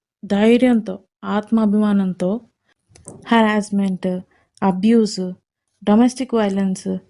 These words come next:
ఇవేవీ లేకుండా తన లైఫ్ని ఫ్రీగా లీడ్ చేసినప్పుడే. ఈ మాటలు నేను చెప్పడం కాదు, మన అమ్మమ్మలు, వాళ్ళ అమ్మమ్మలు చెప్పినవే.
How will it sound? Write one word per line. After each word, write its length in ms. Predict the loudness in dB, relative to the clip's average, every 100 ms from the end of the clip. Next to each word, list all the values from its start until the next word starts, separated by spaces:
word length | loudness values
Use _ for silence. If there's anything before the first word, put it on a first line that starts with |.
| _ _ _
ఇవేవీ 400 | 0 4 4 2
లేకుండా 640 | 2 2 0 -2 0 -2 -4 -10 _ _ _ _ _
తన 120 | 0 2
లైఫ్ని 720 | 2 2 0 -4 -4 -4 -8 _
ఫ్రీగా 460 | -4 2 4 4
లీడ్ 440 | 2 0 -4 -4 -4
చేసినప్పుడే. 640 | -4 -2 -4 -2 -6 -6 _ _ -20 _ -20 _ _ 0
ఈ 80 | 6
మాటలు 460 | 6 6 2 0
నేను 220 | 0 0 0
చెప్పడం 320 | -4 -2 -2
కాదు, 320 | 0 -2 -4 -8 _ _ _ _ _ _ _ -2
మన 160 | 4 6
అమ్మమ్మలు, 640 | 6 6 4 4 2 -2 _ _ -8
వాళ్ళ 280 | -2 0 2
అమ్మమ్మలు 640 | 2 2 2 2 0 -4 -10 _ -8
చెప్పినవే. 460 | -4 -2 -2 -4